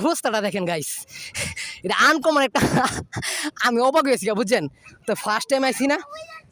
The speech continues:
তো আরেকটা আমি আপনাদের একটা জিনিস দেখাই। দেখেন বোমের আওয়াজে মানে আমার কানটা তপ দিয়েছে গা। আমি আপনাদেরকে একটা জিনিস দেখাই, অবস্থাটা দেখেন কি হয়েছে আমার, আয় হায় হায় রে।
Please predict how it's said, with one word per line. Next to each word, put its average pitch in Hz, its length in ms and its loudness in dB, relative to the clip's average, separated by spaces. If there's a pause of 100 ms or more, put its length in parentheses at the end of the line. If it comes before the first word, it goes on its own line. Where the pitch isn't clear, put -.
(140)
তো - 40 -4 (100)
আরেকটা 285 280 2
আমি 262 120 2
আপনাদের 233 260 0
একটা 202 180 -2
জিনিস 202 220 0
দেখাই। 185 220 -2 (400)
দেখেন 254 240 4 (120)
বোমের 277 260 6 (240)
আওয়াজে 269 340 2
মানে 208 160 -2
আমার 196 180 -4
কানটা 240 260 -2
তপ 233 160 0
দিয়েছে 165 240 0
গা। 160 60 -6 (360)
আমি 185 140 -2
আপনাদেরকে 196 340 -2
একটা 190 160 -6
জিনিস 175 200 0
দেখাই, 156 220 -2 (640)
অবস্থাটা 185 520 -2
দেখেন 165 260 -4
কি 202 140 -2
হয়েছে 180 260 -2
আমার, 156 120 -6 (880)
আয় 165 180 -4
হায় 147 200 -4
হায় 135 200 -6
রে। 113 80 -10